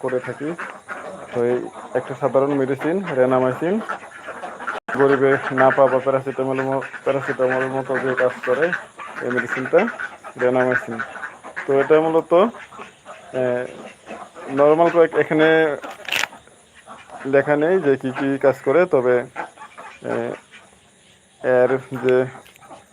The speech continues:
কী বলে এটাকে, এর সাথে যে একটা লিফলেট থাকে, এর মধ্যে যেগুলো, আহ, লেখা থাকে, এতে যে কয়েক ধরনের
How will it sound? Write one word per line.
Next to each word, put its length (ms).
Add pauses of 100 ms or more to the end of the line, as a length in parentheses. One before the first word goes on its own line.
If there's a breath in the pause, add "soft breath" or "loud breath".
(760)
কী 160
বলে 180
এটাকে, 300 (2500)
এর 120
সাথে 280
যে 60 (100)
একটা 200 (200)
লিফলেট 300 (100)
থাকে, 180 (100)
এর 160
মধ্যে 200 (100)
যেগুলো, 280
আহ, 480
লেখা 280
থাকে, 200 (600)
এতে 200 (840)
যে 80 (160)
কয়েক 200 (380)
ধরনের 300